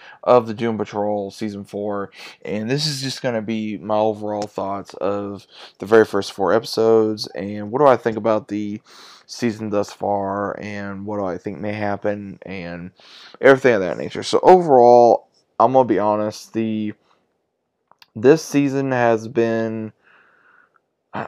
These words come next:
I don't know. I mean, I, I don't wanna say boring, but I was excited when Doom Patrol came back, and I thought it was gonna be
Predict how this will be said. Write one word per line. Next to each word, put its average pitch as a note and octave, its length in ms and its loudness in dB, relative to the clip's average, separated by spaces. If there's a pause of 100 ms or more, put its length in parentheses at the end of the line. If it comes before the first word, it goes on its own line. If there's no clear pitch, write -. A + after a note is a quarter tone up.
I D#3 140 -2
don't G3 240 -2
know. G2+ 420 -2
I G#2+ 140 -8
mean, A2+ 380 -6 (140)
I, - 160 -2
I F2 160 2
don't E3 200 0
wanna D#3 200 0
say C#3 320 2
boring, A#2 1160 -4
but G2+ 440 0 (420)
I B2+ 180 10
was D3 100 4
excited C#3+ 840 6
when A2 960 -4 (1080)
Doom A#2+ 200 -2
Patrol A2 640 4
came G#2+ 420 -6
back, G#2 440 0
and F#2+ 120 -6
I A2 140 -4
thought A2+ 440 4 (400)
it A#2 100 6
was A2+ 220 4
gonna A2+ 240 0
be A#2 340 0